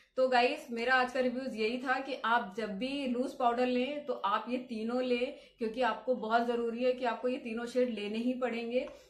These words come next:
क्योंकि हमारे Indian की skin अलग अलग होती है। आप white पे, अ, dark पे white नहीं दे सकते, है ना, और बहुत white है, उस पे आप dark नहीं दे सकते, medium पे आप white नहीं दे सकते, तो आपको ये तीनों लेने ही लेने हैं।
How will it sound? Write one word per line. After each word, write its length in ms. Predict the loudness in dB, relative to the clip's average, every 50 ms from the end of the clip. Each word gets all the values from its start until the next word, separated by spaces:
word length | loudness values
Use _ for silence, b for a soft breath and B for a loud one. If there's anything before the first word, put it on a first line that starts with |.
| B _
क्योंकि 220 | -4 -4 -2 -4
हमारे 460 | -4 -4 -2 -2 -2 0 2 2 0
Indian 400 | 0 0 -2 -2 -2 -2 -2 -2
की 100 | -4 -4
skin 280 | -6 -6 -6 -6 -4 -4
अलग 220 | -2 -2 -2 -2
अलग 200 | -2 -2 -4 -4
होती 340 | -4 -6 -8 -8 -8 -6 -6
है। 140 | -6 -6 -4
आप 440 | -2 -2 -2 -2 -4 -8 -12 -8 -2 0
white 320 | 0 0 0 -4 -6 -4
पे, 300 | -4 -2 -2 -2 -6 B B B B B B _ -4
अ, 120 | -2 -2
dark 340 | 0 2 2 2 2 2 2
पे 60 | 0
white 320 | 2 2 2 0 0 0 -2
नहीं 120 | 0 0
दे 100 | 0 -2
सकते, 680 | -4 -6 -8 -10 -6 -4 -4 -4 -4 -6 -12 -14 -20 _ _ _ _
है 120 | -6 -4 -2
ना, 240 | -4 -4 -6 -8 -6
और 120 | -4 -4 -4
बहुत 300 | -2 0 0 0 0 2
white 280 | 0 0 0 0 0
है, 60 | -2
उस 60 | -2 0
पे 100 | 0 0
आप 160 | 0 0 0
dark 220 | 0 0 0 -2
नहीं 120 | -4 -4 -4
दे 120 | -4 -4
सकते, 520 | -4 -6 -10 -8 -8 -8 -6 -6 -6 -6
medium 460 | -6 -4 -4 -4 -2 -2 -2 -2 0 0
पे 80 | 2
आप 180 | 2 2 2 2
white 300 | 0 0 0 0 -2 -2
नहीं 140 | -4 -2 -2
दे 120 | -4 -4
सकते, 460 | -4 -6 -8 -10 -8 -8 -8 -8 -8 B B B _ _
तो 60 | 0
आपको 320 | 0 0 0 0 0 0 0
ये 160 | 2 2 -2
तीनों 340 | -2 -2 -4 0 0 0 0
लेने 260 | 0 -2 -2 -2 -2
ही 100 | -2 2
लेने 260 | 2 2 2 2 0
हैं। 300 | -2 -2 -4 -6 -10 B